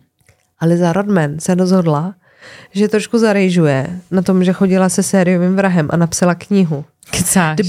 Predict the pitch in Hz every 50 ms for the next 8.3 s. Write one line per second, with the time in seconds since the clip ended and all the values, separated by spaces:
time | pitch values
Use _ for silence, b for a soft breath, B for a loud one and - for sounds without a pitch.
0 | 220 220 226 196 180 220 214 - - 180 165 - 160 170 175 208 - - - 196
1 | 196 208 196 - 214 190 196 202 202 - - 190 185 - 190 - - - 190 180
2 | 175 - 175 - - - 185 180 180 190 190 190 190 185 - _ _ _ _ -
3 | - - - 180 175 170 160 - - - - 175 180 180 - - 190 220 - _
4 | - 214 - 190 202 202 214 214 180 190 - 220 208 190 180 180 208 214 214 208
5 | 190 190 196 220 208 233 240 - - 208 202 233 269 302 - B B B B B
6 | - 214 208 214 226 277 320 339 - - 320 330 - _ _ _ B B B B
7 | B B B B B B B B B B B B B - - _ - 202 196 202
8 | 196 190 185 180 180